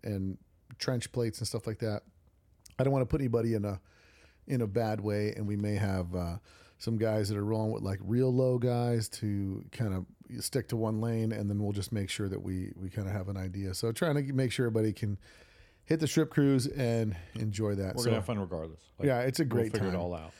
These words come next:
Speaker 1: So make sure you charge your GoPros, you got your mounts, all that stuff, so everybody get all kind of footage that they want of their car cruising on the strip. And if you guys get some, some little bit of footage,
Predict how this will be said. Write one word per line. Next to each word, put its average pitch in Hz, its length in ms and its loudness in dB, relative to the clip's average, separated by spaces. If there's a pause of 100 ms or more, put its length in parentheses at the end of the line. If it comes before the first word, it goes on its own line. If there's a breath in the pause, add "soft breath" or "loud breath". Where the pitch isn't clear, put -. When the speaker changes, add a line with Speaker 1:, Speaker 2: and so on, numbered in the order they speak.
(220 loud breath)
Speaker 1:
So 143 180 4
make 160 240 4
sure 151 240 4
you 123 160 4
charge 135 320 2
your 123 80 4
GoPros, 120 640 6
you 107 120 2
got 123 200 4
your 131 240 4
mounts, 113 520 0
all 110 160 2
that 120 140 2
stuff, 110 300 0
so 123 140 -2
everybody 117 260 4
get 113 140 2
all 110 160 2
kind 123 180 0
of 110 80 0
footage 117 240 0
that 113 80 0
they 113 140 0
want 104 320 -2 (500 soft breath)
of 117 200 0
their 113 160 4
car 110 260 0
cruising 110 280 0
on 107 60 2
the 101 60 0
strip. 95 260 -2
And 101 100 -2
if 92 100 -4
you 101 60 0
guys 113 220 2
get 151 220 0
some, 156 260 2
some 110 160 -2
little 123 160 4
bit 123 140 2
of 117 80 -2
footage, 139 360 4